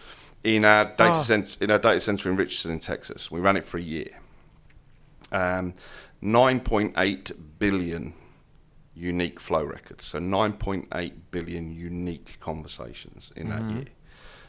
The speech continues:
Speaker 1: Um, because we'd opened it up to everything. Uh, and we built it at a scale because we wanted to prove how big it could get.
Speaker 2: Mm-hmm.
Speaker 1: Um, and then we've, we've, then it's easier to then come back the other way
Speaker 2: Yeah,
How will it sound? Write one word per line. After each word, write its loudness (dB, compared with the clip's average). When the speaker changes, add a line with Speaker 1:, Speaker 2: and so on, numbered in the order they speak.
Speaker 1:
Um, -2
because 2
we'd 6
opened 6
it 2
up 2
to 0
everything. -6
Uh, 6
and 4
we 2
built 2
it 2
at 4
a -2
scale 2
because -6
we -4
wanted 2
to -12
prove -4
how -2
big -10
it -14
could -16
get. -16
Speaker 2:
Mm-hmm. -6
Speaker 1:
Um, -8
and 0
then 2
we've, -4
we've, -6
then 4
it's -4
easier -4
to -8
then 0
come -2
back 4
the -2
other -2
way 0
Speaker 2:
Yeah, 0